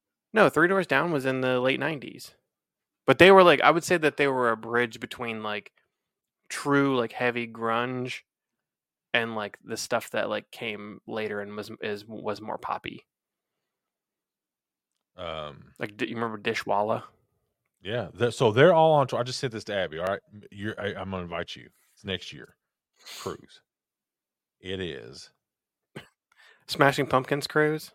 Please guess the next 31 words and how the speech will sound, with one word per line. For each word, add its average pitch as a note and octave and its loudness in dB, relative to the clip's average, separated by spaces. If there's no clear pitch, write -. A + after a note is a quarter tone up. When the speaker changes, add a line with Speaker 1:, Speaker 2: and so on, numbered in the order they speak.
Speaker 2:
No, G#2 4
no, F3+ 6
no. A2+ 4
Even A2+ 0
better. D#2+ 0
Are A2 -2
you G#2+ 0
Speaker 1:
Oh. G#2 2
Speaker 2:
ready? G2+ -4
Don't, G2+ 0
I, G#2 2
I G2 4
don't A2+ 2
wanna D3 -2
hear A2+ -2
no G#2+ 0
Speaker 1:
Yeah. G2 -2
Speaker 2:
bullshit A#2 4
come F#2 -10
out F2 -4
of E2+ -6
your D#2+ -10
mouth E2+ -4
for D#2+ -20
this, C2+ -18
or F2+ -8
our F2 0
relationship F2 -6
is D2+ -14
done. C#2+ -14
Oh, D#2 -16